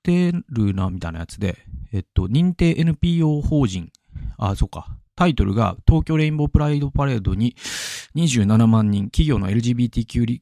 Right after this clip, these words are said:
対応も進むと。で、認定エヌピーオー法人、東京レインボープライドパレードは、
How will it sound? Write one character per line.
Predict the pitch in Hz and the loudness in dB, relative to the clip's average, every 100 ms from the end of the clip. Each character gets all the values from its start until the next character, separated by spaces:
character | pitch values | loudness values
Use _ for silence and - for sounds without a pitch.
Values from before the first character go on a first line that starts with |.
| _ | _
対 | 117 110 | -2 0
応 | 90 | 0
も | 117 135 | -2 -4
進 | 113 - 92 | -4 -6 -6
む | 92 | -8
と。 | - - - - - - | -10 -12 -10 -6 -8 -6
で、 | 131 | -2
認 | 165 185 | -2 -2
定 | 190 175 | -2 -2
エ | 175 | 0
ヌ | 170 170 | -2 -2
ピ | - 175 | -2 -2
ー | 170 | 0
オ | 165 | 0
ー | 156 | -2
法 | 160 135 | 0 0
人、 | 110 101 | 0 0
東 | - - | 0 0
京 | 143 | 0
レ | 135 | 0
イ | 131 | 0
ン | 131 | 0
ボ | 131 | 2
ー | |
プ | - | 2
ラ | 127 | 2
イ | |
ド | 123 | -4
パ | 127 | -2
レ | 120 | -2
ー | 90 | -2
ド | 90 | -4
は、 | 101 | -4